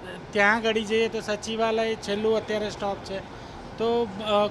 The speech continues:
ખૂબ જ સારું છે, ખાસ કરીને અપડાઉનવાળા અને અમારા જેવા જે ઓકેઝનલ જવા માટે, જેવું કે પરમ દિવસે પણ અમારે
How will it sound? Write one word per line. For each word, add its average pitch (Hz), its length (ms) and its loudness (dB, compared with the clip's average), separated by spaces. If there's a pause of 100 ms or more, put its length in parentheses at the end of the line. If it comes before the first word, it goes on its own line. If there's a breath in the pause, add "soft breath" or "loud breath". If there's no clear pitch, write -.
ખૂબ 262 180 6
જ - 80 8
સારું 240 320 6
છે, 190 100 0
ખાસ 196 260 2
કરીને 226 320 0
અપડાઉનવાળા 226 760 0 (400 loud breath)
અને 214 220 0
અમારા 220 340 4
જેવા 226 240 4
જે 226 120 2
ઓકેઝનલ 240 600 4
જવા 214 220 6
માટે, 185 280 -2
જેવું 190 260 -2
કે 220 80 0
પરમ 220 340 0
દિવસે 226 260 -2
પણ 233 180 -2
અમારે 226 320 -2